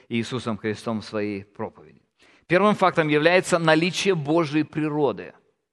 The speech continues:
Окей, все то, что есть у нас, наши мысли, наши слова, наши слабости, наши грехи, все это,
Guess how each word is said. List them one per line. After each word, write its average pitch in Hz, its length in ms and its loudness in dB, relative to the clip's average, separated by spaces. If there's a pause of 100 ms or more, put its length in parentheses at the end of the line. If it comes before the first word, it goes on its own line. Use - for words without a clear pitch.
(1120)
Окей, 139 200 -2
все 214 280 0
то, 294 160 0
что 285 200 -2
есть 196 460 4
у 185 40 0
нас, 147 360 4
наши 143 260 -2
мысли, 175 420 0
наши 139 280 -6
слова, 160 400 4
наши 131 260 -4
слабости, 135 540 0
наши 123 260 -4
грехи, 147 480 -4 (340)
все 247 300 0
это, 180 420 4